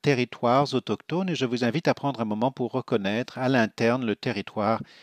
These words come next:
sur lequel vous avez le privilège de vous trouver. Si vous ne connaissez pas l'histoire de ce territoire, je vous encourage à prendre le temps de vous renseigner à ce sujet. La Bibliothèque nationale d'Allemagne et Bibliothèque et Archives Canada organisent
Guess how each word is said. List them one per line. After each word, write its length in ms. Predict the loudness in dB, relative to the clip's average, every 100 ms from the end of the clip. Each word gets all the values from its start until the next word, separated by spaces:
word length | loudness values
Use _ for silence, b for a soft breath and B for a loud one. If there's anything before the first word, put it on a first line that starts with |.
| B B B
sur 300 | -10 -6 -6
lequel 340 | -4 0 2
vous 160 | 2 0
avez 140 | 0
le 100 | -2
privilège 540 | -4 -6 0 2 2
de 80 | 2
vous 120 | -4
trouver. 280 | -2 2 2 B B B
Si 100 | -8
vous 140 | -4 -4
ne 40 |
connaissez 360 | -2 -2 0 -2
pas 160 | 0
l'histoire 720 | 0 0 -4 -2 0 2 0 -4 B B -6
de 180 | -2 -2
ce 140 | -4
territoire, 540 | -4 -4 -2 0 0
je 100 | 0
vous 240 | -4 -6 -8
encourage 460 | -8 -4 -2 -2
à 60 | -4
prendre 480 | -8 -6 -6 -6 -10 b b b -14
le 100 | -12
temps 260 | -4 -4 -4 _ _
de 120 | -4 -2
vous 220 | 0 0
renseigner 440 | 2 2 2 4
à 60 | 2
ce 160 | 2
sujet. 340 | -4 -2 -4 -6 _ b b b b b
La 120 | 4
Bibliothèque 420 | 6 8 10 8 6
nationale 360 | 4 2 4
d'Allemagne 400 | 4 4 2 0
et 60 | 0
Bibliothèque 540 | 0 2 2 2 2
et 80 | 2
Archives 400 | 2 2 2 2
Canada 500 | 2 2 2 2 4
organisent 880 | 4 4 4 4 0 0 -2 -4